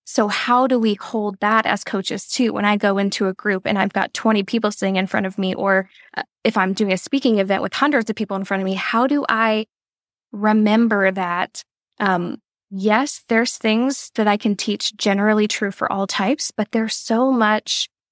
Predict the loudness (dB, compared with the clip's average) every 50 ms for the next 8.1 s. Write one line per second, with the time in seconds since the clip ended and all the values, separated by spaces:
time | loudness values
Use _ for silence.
0 | _ -6 -6 -6 -6 -10 _ _ _ _ _ _ -12 -10 -8 -4 0 2 4 4
1 | 4 4 4 2 0 0 0 2 2 4 2 2 2 0 -4 -6 _ _ -8 -6
2 | -4 0 0 0 0 -2 -4 -2 -2 -2 0 0 0 0 0 0 0 0 0 0
3 | 0 0 -4 -8 -8 -4 -2 0 2 2 2 2 0 -2 -4 _ _ _ _ _
4 | _ _ -2 -2 0 0 0 0 0 0 -2 -4 -4 _ _ _ _ _ _ _
5 | _ -4 -4 -2 0 2 2 4 4 4 4 2 0 0 -2 -4 -2 -2 -4 -4
6 | -6 -8 -10 -8 -6 -2 0 0 2 2 2 2 2 2 2 2 0 -2 -2 -4
7 | -6 -4 -2 -2 -2 -2 -4 _ _ _ -4 -2 0 0 -2 -2 -2 -2 -2 -2
8 | -2